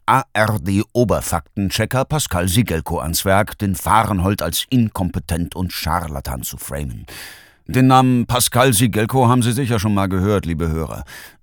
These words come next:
Sigelko ist bei der A R D sowas wie der Experte für Nicht-Expertentum nach Norbert Hering und hat vor kurzem ganz allein durch starkes Nachdenken, Luftanhalten und freihändige Benutzung von Google Translate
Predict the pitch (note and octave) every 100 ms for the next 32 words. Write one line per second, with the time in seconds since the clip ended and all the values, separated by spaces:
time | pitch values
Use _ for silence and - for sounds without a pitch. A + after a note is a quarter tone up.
0 | _ G#2+ B2 C3+ F3+ G3+ F#3+ D#3 C3+ -
1 | G2 G2+ - G#2 G#2 G2 A#2 B2+ A2+ G#2
2 | - G2+ F#2 F#2+ F#2 - A2 - - B2+
3 | C3+ - A#2+ A2 - G2+ F#2+ C3+ - -
4 | - - - D#2 - C2 A1 D2 A#1 G1+
5 | - - A1+ A1+ G#1+ A1 - C2+ D2 D#2+
6 | D#2 - - - _ G#2 C3 B2 C#3 C#3+
7 | F3+ E3+ D3 F#3+ A3 - - E3 G2+ A#2
8 | A#2 A#2 - - - A#2 A#2+ C3+ - F2
9 | C#2 - D#2 - A#2 G#2 C3 - - B2
10 | F#2+ A#2 - A2 G2+ - - G#2 D3+ F3
11 | D#3+ D3+ C#3+ B2+ B2+ C#3+ - G#2+ G#2+ G#2+
12 | G2+ A2+ A2+ A2+ A#2+ A2+ G2+ E2+ D#2+ A2+